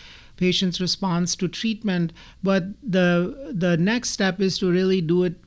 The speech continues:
prospectively. What that means is that we would actually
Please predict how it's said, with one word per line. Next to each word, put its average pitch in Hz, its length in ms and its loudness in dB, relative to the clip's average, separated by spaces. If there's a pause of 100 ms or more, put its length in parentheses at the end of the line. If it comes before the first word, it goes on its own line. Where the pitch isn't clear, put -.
(160)
prospectively. 175 1000 -2
What 185 180 -2
that 185 180 2
means 190 380 2
is 175 320 0
that 175 160 0
we 180 140 2
would 180 160 2
actually 180 640 0